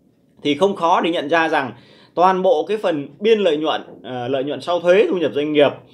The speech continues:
hoặc là những cái phần mà gọi đem lại cái lợi ích lớn nhất cho cái tập đoàn này thì đến từ cái công ty lớn nhất về bất động sản của doanh nghiệp này, đó chính là Vinhome.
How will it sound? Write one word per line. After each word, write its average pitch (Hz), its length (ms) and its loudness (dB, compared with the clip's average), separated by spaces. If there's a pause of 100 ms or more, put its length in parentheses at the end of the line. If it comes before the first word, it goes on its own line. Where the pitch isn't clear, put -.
(140)
hoặc 139 220 -4
là 127 240 0
những 123 200 -6
cái 175 100 4
phần 143 320 0
mà 110 240 -6
gọi 101 220 -10 (140)
đem 160 340 0
lại 123 220 -2
cái 160 120 -2
lợi 151 180 0
ích 202 200 -4
lớn 180 280 4
nhất 294 220 -4
cho 165 140 -2
cái 147 500 -8 (320)
tập 143 160 -4
đoàn 131 220 0
này 123 260 0 (240)
thì 107 100 -12
đến 151 400 0
từ 160 60 -2
cái 127 180 -4
công 151 160 -2
ty 143 340 -2
lớn 170 420 2
nhất 311 320 -2
về 110 560 -4
bất - 100 -2
động 143 160 -4
sản 120 280 -8 (180)
của 110 180 -6
doanh 135 160 -2
nghiệp 117 160 -4
này, 110 280 -4 (240)
đó 135 400 2
chính 156 180 -6
là 113 400 -2 (380)
Vinhome. 170 440 2